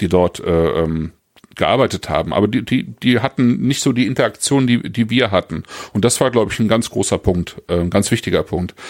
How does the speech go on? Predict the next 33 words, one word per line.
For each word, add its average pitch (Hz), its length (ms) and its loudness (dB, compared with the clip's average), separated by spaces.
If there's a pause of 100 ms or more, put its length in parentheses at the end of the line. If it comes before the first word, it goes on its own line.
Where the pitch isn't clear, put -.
(140)
Und 104 120 0
die 101 140 2
Sommeliers, 120 460 2
die 104 100 2
haben 101 160 0
totalen 92 380 -4
Spaß - 260 -6
gehabt. 87 320 0
Das - 120 -8
ist - 200 -2
irgendwie - 480 -4
<laughs> - 80 -20
total - 400 -4
super 104 320 -2
gewesen. - 460 -4 (640)
Ja, 98 160 2 (400)
also 120 220 0
sehr, 113 200 4
sehr 110 120 4
schön. 78 260 -2 (280)
Wirklich 107 280 -2
schön. 82 200 0
Und 92 200 -4
wir, 104 200 -2
ja, 90 320 2 (260)
also 90 240 0
ich 87 220 -6
würd 104 140 -2
das - 140 -4
total 92 300 0
gerne 117 340 0
wieder 117 180 2
machen, 120 340 0